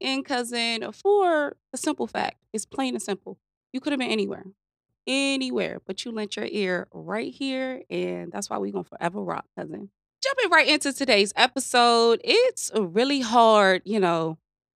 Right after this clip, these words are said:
not to realize that life then versus life now is a totally different ball game.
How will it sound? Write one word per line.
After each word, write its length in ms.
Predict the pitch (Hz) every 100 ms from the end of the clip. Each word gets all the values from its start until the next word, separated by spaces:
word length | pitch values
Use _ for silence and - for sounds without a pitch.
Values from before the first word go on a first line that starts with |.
| _
not 280 | - 226 277
to 140 | - 254
realize 640 | 233 247 202 180 180 175
that 460 | 185 175 170 165 - _ _
life 540 | 180 208 277 302 - _
then 560 | 170 160 254 269 226 196 -
versus 460 | 190 202 - 170
life 260 | 180 180 180
now 500 | 170 170 170 160 160 -
is 340 | 160 160 160 -
a 80 | 170 - - _ -
totally 580 | 240 240 233 208 196 180
different 380 | 170 - 160
ball 200 | 160 160
game. 440 | 160 - - -